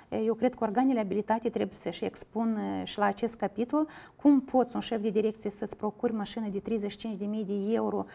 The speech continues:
în direcția educației, când, elementarul pentru copii nu a existat hârtie igienică. Și iată, noi am venit,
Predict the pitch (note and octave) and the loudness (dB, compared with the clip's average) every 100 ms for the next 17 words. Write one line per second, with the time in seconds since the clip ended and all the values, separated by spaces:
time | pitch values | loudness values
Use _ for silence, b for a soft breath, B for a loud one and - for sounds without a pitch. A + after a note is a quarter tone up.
0 | B B B3 A#3 A#3+ A#3 G#3+ G3+ F3+ - | B B 2 4 4 2 -2 0 0 0
1 | F#3+ G#3 G#3+ G3+ - E4+ G#4 B B B | 0 0 0 0 4 4 4 B B B
2 | - C4 C4 A#3 B3+ A#3+ A3 G#2+ - - | -2 4 6 6 4 4 4 4 2 0
3 | - A#3+ B3+ B3+ B3 C4+ D#4 C#4+ B3 A3+ | 2 2 4 4 4 4 2 2 2 2
4 | - A3 - C4+ C4 B3 B3+ B3 B3 F#3+ | 0 -2 2 4 4 4 2 2 2 0
5 | A3 - B3+ B3+ - A#3 A#3+ B3 G3 A3 | -4 -2 -2 -2 -2 -2 2 2 2 2
6 | A3+ F#3+ F#3 D3+ B2+ B B B B - | 2 0 -2 -2 -4 B B B B -2
7 | B3 C4 D#4 C#4 C4 C4+ C4 B3 C#4 C4+ | 4 6 6 6 6 8 6 6 4 4